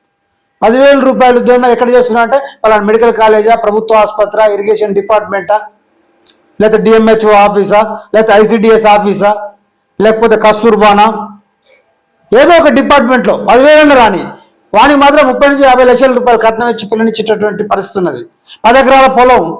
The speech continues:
అంటే దాదాపు మూడు నాలుగు కోట్ల రూపాయలు ఆస్తున్నా కానీ వానికి ఎవరు పిల్లనిస్తానికి వ్యవసాయం చేస్తారంటే ఇంట్రెస్ట్ చూపించట్లేదు. ఈ కారణం వల్ల కూడా ఈ అక్రమార్కులకు ఆసరాగా మారుతున్నది. నియామక ప్రక్రియ జరిగేటప్పుడు ఖచ్చితంగా పేపర్ ప్రకటన ద్వారా నోటిఫికేషన్ ఇవ్వాలి.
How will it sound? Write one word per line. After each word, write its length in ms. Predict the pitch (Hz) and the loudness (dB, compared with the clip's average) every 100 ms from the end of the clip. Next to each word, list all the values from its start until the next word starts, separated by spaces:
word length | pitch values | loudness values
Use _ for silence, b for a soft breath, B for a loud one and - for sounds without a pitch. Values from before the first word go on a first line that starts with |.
| - | -8
అంటే 160 | - 247 | -2 0
దాదాపు 340 | 247 254 269 | 2 4 2
మూడు 140 | 208 233 | 0 0
నాలుగు 200 | 240 226 | 2 2
కోట్ల 220 | 240 247 | 0 0
రూపాయలు 320 | 240 214 233 | 0 0 2
ఆస్తున్నా 420 | 214 226 - 233 | 2 0 -2 -2
కానీ 160 | 220 226 | 0 -2
వానికి 220 | 202 175 | -4 -4
ఎవరు 120 | 208 | -4
పిల్లనిస్తానికి 500 | 214 196 208 208 190 | -4 -6 -4 -4 -4
వ్యవసాయం 360 | 175 208 220 202 | -2 -2 -4 -4
చేస్తారంటే 480 | 185 - 180 240 254 B B | -6 -6 -6 -6 -8 B B
ఇంట్రెస్ట్ 280 | 180 254 254 | -2 0 0
చూపించట్లేదు. 720 | 240 190 185 180 170 160 123 117 _ B B 208 | -2 -2 -2 -4 -4 -6 -6 -12 _ B B 0
ఈ 200 | 294 339 | 2 2
కారణం 420 | 302 294 277 262 | 2 2 2 2
వల్ల 180 | 240 233 | 2 2
కూడా 540 | 220 220 233 208 - - | 2 2 2 0 -4 -2
ఈ 40 | |
అక్రమార్కులకు 840 | 190 175 233 247 240 220 220 214 185 | 0 0 0 2 2 0 -2 -2 0
ఆసరాగా 480 | 165 175 214 208 | -2 0 0 0
మారుతున్నది. 800 | 208 190 180 180 190 180 185 180 - | 0 -2 -4 -4 -4 -2 -2 -4 -2
నియామక 480 | 165 196 214 202 208 | 0 2 0 -2 -2
ప్రక్రియ 440 | 190 185 185 190 | -2 -2 -2 0
జరిగేటప్పుడు 880 | 165 165 175 165 156 160 170 185 185 B B - | 0 0 0 -2 -4 -4 -4 -4 -8 B B -10
ఖచ్చితంగా 480 | 151 147 175 170 185 | -10 -6 -2 0 0
పేపర్ 420 | 170 165 165 165 | -2 -2 -2 -4
ప్రకటన 340 | 156 151 151 | -6 -2 -2
ద్వారా 220 | 156 156 | 0 -2
నోటిఫికేషన్ 640 | 160 147 147 - 151 139 131 | -2 -2 -2 -2 -4 -2 -2
ఇవ్వాలి. 300 | 135 120 | -2 -4